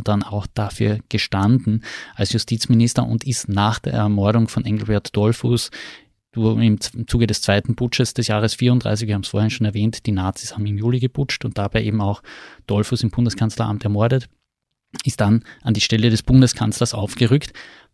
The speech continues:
war nicht in dieser Entschlossenheit drinnen, hat natürlich auch weniger Vision gehabt, aber zumindest auf der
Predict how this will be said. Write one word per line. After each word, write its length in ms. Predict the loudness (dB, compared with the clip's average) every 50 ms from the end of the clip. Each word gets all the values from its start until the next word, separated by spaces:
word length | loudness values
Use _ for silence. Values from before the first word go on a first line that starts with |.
| _ _
war 320 | -18 -8 -2 2 4 6
nicht 220 | 6 6 6 4
in 100 | 4 4
dieser 200 | 4 4 4 4
Entschlossenheit 800 | 4 2 2 2 0 0 0 2 2 2 4 4 4 2 0 -4 -4
drinnen, 460 | 0 2 4 6 6 6 6 4 0 -4 -10 -18 -20 -20 _ _
hat 220 | -4 -4 0 2
natürlich 400 | 2 2 4 2 2 2 0 0
auch 180 | 0 0 0 0 -4
weniger 420 | -6 0 2 4 4 4 4 2 2
Vision 360 | 0 0 2 4 4 4 4
gehabt, 440 | 2 2 0 0 0 -2 -6 -4 0
aber 160 | 2 2 2
zumindest 460 | 4 4 6 6 6 6 4 2 -2
auf 280 | -2 -2 -2 -2 -4 -4
der 280 | -2 0 0 0 -2